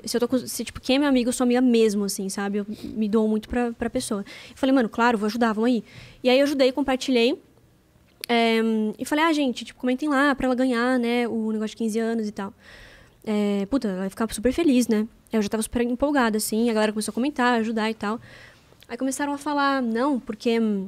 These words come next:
é, como que foi mesmo? Por que que você fez isso? Porque a Raquel Cardoso tá, tá ajudando uma outra pessoa, você não sei o quê." A galera começou a falar, deu... Aí eu falei, "Quem é, quem é a Raquel Cardoso?"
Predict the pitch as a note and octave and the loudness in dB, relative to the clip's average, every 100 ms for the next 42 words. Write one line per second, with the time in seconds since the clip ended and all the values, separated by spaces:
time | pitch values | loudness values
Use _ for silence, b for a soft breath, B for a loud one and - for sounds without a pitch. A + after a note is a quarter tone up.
0 | - _ _ _ _ _ _ _ - - | -10 _ _ _ _ _ _ _ -20 -6
1 | A3 G#3+ A#3 - A#3+ B3 C#4+ A3+ - B | -2 0 -2 0 2 2 2 0 -2 B
2 | B B B B _ _ _ - - D4+ | B B B B _ _ _ -4 -2 0
3 | D4 D4+ D4+ A#3+ G3 A3+ B3 - G#3 G#3+ | -2 -2 0 0 0 0 0 -2 -6 -4
4 | A#3 A3+ A3+ A#3+ A#3 A#3 A#3 - B3 A#3+ | 0 -2 -2 -2 0 0 0 0 0 2
5 | A3 G3+ A#3+ A3+ G#3 A3+ A3+ A3+ A3+ A#3 | 0 -2 -2 0 2 0 2 0 -2 -4
6 | A3+ A#3 G#3+ G#3 A#3 B B B B A#3 | -4 -4 -4 -2 -2 B B B B -2
7 | B3+ A#3+ A3 A3+ A3+ A3 A3 A3+ A#3 A#3 | -2 0 0 2 2 2 0 0 -4 -6
8 | - A#3 A3+ A#3 C4+ C4+ D4+ E4 F4 D#4 | -4 -2 0 -2 -2 0 0 2 -2 -2
9 | G#4+ A4 - - G4 F4 D4 B3+ A3 G#3 | 0 0 -4 -4 2 2 2 0 0 0
10 | G3 | -2